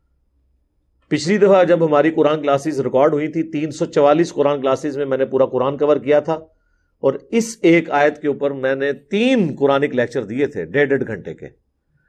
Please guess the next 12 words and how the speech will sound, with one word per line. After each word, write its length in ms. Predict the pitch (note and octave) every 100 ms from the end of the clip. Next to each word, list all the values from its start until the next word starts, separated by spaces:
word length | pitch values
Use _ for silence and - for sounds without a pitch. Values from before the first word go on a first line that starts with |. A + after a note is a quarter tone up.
| _ _ _ _ _ _ _ _ _ _ _ F2+
मसला 320 | A2+ - D#3+
नंबर 260 | D#3+ D#3+ D#3+
सिक्स, 400 | - F#3+ G#3+ - - - - -
सिक्स 320 | E3+ - - E3
ए 300 | E3+ F3+ E3+
और 100 | C#3+
सेवन। 420 | B2 C3+ G2+ E2
सिक्स 420 | E2+ - F3+ -
था, 320 | - E3 D#3+ D#3+
सिक्स 340 | - D#3+ -
ए 160 | E3 E3+
था, 200 | E3+